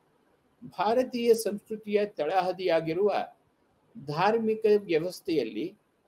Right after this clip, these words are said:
ಅವನತಿ ಸಹಜವಾಗಿ ಬೇರೂರಿದೆ ಮತ್ತು ಭಾರತೀಯರು ತಮ್ಮ ಪರಿಸ್ಥಿತಿಯಿಂದ ಚೇತರಿಸಿಕೊಳ್ಳುವ ಏಕೈಕ ಮಾರ್ಗವೆಂದರೆ ಭಾರತೀಯ ಜನಸಂಖ್ಯೆಯನ್ನು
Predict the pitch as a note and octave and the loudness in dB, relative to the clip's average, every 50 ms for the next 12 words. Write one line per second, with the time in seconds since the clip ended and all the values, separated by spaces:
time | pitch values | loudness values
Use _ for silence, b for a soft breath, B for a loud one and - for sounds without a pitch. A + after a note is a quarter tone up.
0 | _ _ _ _ _ - E3+ F3+ G3+ A#3 A#3 G#3+ F#3+ E3 D#3+ G3 G#3+ G#3 - - | _ _ _ _ _ -2 0 2 4 4 4 2 0 -2 -4 -8 -8 -8 -4 -2
1 | D#3+ D#3+ E3+ F#3+ G#3+ G#3+ A#3 A3+ G#3 G3 F#3 F3 E3+ F3+ F#3 F3 C#3+ B2 C#3+ D#3 | 0 0 2 2 0 2 0 0 0 0 -2 -2 -4 -4 -6 -6 -6 -4 -4 -2
2 | D#3 D#3+ D#3 D3+ C#3+ B2+ B2+ C3 D3 D3+ - - _ _ _ _ F3+ F#3 F3+ - | -2 -2 -2 -2 -4 -4 -2 -2 -2 -2 -4 -12 _ _ _ _ -4 -4 -4 -4
3 | - - A#2 - - _ _ _ _ _ _ _ _ - - C#3+ D#3+ F3 A3 B3+ | -6 -10 -10 -10 -12 _ _ _ _ _ _ _ _ -18 -12 -10 -6 -4 -2 -2
4 | C4+ C4+ C4 - - G#3 F#3+ E3+ D3 B2+ G#2 A#2 - _ _ _ _ _ - - | -4 -4 -8 -8 -8 -6 -2 -2 -2 -2 -4 -8 -8 _ _ _ _ _ -6 -6
5 | F3+ F3+ F3+ F3 E3+ F3 - G3+ A3+ G#3 A3 - A#3 A3+ A3 A3 G#3 G#3 G3 G3 | -6 -4 -4 -6 -6 -4 -4 -4 -4 -4 -8 -10 -10 -10 -8 -6 -6 -6 -6 -6
6 | G3 F#3+ G3 G3+ G#3 G3+ G3+ G3+ _ - D#3 F#3 - - G#3 G3 F3+ D#3+ - E3+ | -6 -6 -4 -2 -2 -2 -4 -6 _ -6 -6 -4 0 0 0 0 0 -8 -10 -10
7 | - - E3+ D#3+ D#3+ D#3+ D#3+ D3+ C#3 A#2 B2+ D#3 - _ _ _ _ _ _ - | -8 -8 -8 -6 -4 -2 0 0 0 0 -2 -4 -10 _ _ _ _ _ _ -14
8 | E3 F3 G#3 A3+ G#3+ - A3+ A3+ A3 A3 - G3 F3 D#3+ D3+ D3+ E3+ E3+ E3+ G3 | -8 -6 -4 -4 -4 -4 -4 -4 -4 -4 -4 -6 -4 -4 -4 -4 -4 -4 -2 -4
9 | F#3+ F3+ E3+ D#3 D#3 D3+ D#3 - - G#3 D#3+ - _ _ _ _ _ _ _ _ | -2 -2 -2 -4 -4 -4 -2 0 -2 -2 -2 -6 _ _ _ _ _ _ _ _
10 | _ _ _ D#3 E3+ F3+ G3+ A3+ A#3+ A3+ A3+ - G#3 G#3 G#3 G3 G3 D#3+ D#3+ D#3+ | _ _ _ 0 2 2 2 2 0 -2 -4 -4 -4 -4 -2 -4 -4 -4 -6 -6
11 | F#3+ G3 G3 - F#3 F3+ E3 E3 D#3 C#3+ B2 A2+ A2 C3 E3 | -6 -8 -10 -12 -14 -10 -8 -6 -6 -4 -6 -6 -8 -10 -12